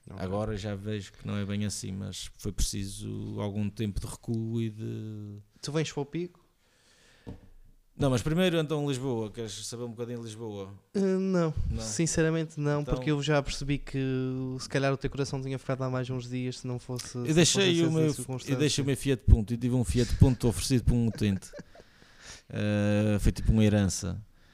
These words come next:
Speaker 2: O marido morreu e ele ofereceu-me o, o Fiat Punto. E a gente veio de Bruxelas até Lisboa nesse Fiat
Speaker 1: No
Speaker 2: Punto.
Speaker 1: Fiat.
Speaker 2: E na altura que a gente veio para o Pico, deixámos o carro e as coisas lá, porque a nossa ideia era vir ter
Speaker 1: Era
Speaker 2: a Denise
Speaker 1: voltar.
Speaker 2: cá e voltar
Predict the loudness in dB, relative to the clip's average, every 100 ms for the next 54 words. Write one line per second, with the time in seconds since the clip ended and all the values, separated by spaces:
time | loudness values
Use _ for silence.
0 | _ _ _ -12 -6 -4 -2 -2 0 0
1 | 0 0 0 0 0 -2 -2 -2 -4 -4
2 | -6 -6 -8 -12 -6 0 0 0 0 -2
3 | -2 0 -2 -2 -10 -2 0 2 0 2
4 | 4 4 4 4 2 0 -4 -4 -2 0
5 | 0 0 -2 -4 -4 -4 -4 -4 -6 -6
6 | -8 0 0 0 -10 -12 -18 -20 -20 -20
7 | -20 _ _ _ -6 2 4 4 2 2
8 | 2 2 0 0 0 -2 4 4 4 -2
9 | -2 -8 -10 -8 -8 -6 -8 -10 -12 -14
10 | -8 -4 -4 -6 -10 -10 -10 -8 -10 -8
11 | -8 -8 -8 -8 -6 -6 -6 -4 -4 -2
12 | -4 -6 -6 -6 -4 -4 -4 -2 -4 -4
13 | -4 -4 -6 -10 -12